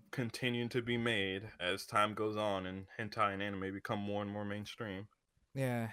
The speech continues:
Speaker 2: exactly. Especially with the, especially with the recent development with that first episode of Goblin Slayer.
Speaker 1: Oh, yeah.
Speaker 2: 'Cause, you know, unfortunately, you know, rape is also a tag that kind of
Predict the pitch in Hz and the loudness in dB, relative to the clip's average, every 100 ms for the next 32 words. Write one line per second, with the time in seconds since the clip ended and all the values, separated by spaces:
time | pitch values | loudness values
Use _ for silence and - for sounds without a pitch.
0 | - 117 117 117 117 156 208 202 156 135 | -8 -6 -2 -2 2 4 6 8 8 6
1 | 127 - 147 180 165 131 127 139 131 120 | 6 0 2 4 4 6 6 6 4 6
2 | 117 113 113 110 110 135 123 127 - 101 | 6 6 2 2 2 2 4 2 0 0
3 | 107 110 139 135 185 214 214 - _ _ | 0 2 2 4 4 4 0 -8 _ _
4 | _ 139 135 110 90 104 95 92 - _ | _ 8 8 6 0 -6 -6 -8 -12 _
5 | _ - 123 120 143 117 147 170 269 220 | _ 2 2 2 2 4 6 12 12 12
6 | 226 214 208 208 175 131 135 147 180 165 | 6 6 2 2 2 2 4 6 6 6
7 | 143 143 147 - 139 127 95 117 - 139 | 4 4 4 4 2 2 0 -2 0 2
8 | 127 120 113 135 120 104 | 2 0 0 0 0 -2